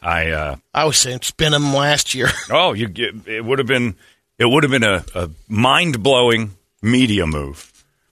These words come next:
Speaker 1: but it wouldn't have been a, a misunderstood, depending on what you get. But yeah, you can't, you can't give him all that money. That whole team, it takes a step backwards if DeAndre gets all that cash. He's frustrating. It is ridiculous.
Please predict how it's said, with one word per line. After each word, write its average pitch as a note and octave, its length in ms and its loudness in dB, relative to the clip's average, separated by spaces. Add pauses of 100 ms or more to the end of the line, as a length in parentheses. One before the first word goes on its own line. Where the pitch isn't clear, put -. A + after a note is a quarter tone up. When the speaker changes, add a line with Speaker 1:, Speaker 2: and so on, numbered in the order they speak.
Speaker 1:
but F#2+ 100 0
it E2 80 -2
wouldn't A#2+ 220 2
have F2+ 80 -6
been F#2 240 2
a, E2 140 0
a F#2+ 120 0
misunderstood, F#2+ 720 -4
depending B2+ 380 -2
on G2+ 80 0
what F2 140 0
you D#2 100 -2
get. G#2 280 -2 (1400)
But F2+ 120 -6
yeah, F2 120 0
you F2 140 -2
can't, F2+ 280 -4
you E2 100 -8
can't C#2 200 -10
give C2 140 -10
him C2 160 -14
all C2 120 -10
that B1+ 140 -16
money. C#2 300 -12
That E2+ 120 -2
whole G2 140 -2
team, F2+ 300 -4
it F#2 140 -2
takes G2 260 -2
a F2+ 60 -2
step A2+ 280 0
backwards D#2+ 440 -2
if D2+ 100 -12
DeAndre D2+ 380 -6
gets C#2+ 180 -8
all D#2 140 -4
that B1+ 160 -10
cash. - 320 -12
He's F2+ 280 -4
frustrating. E2 1300 -2
It F2 120 -8
is D2+ 220 -6
ridiculous. E2+ 1040 -8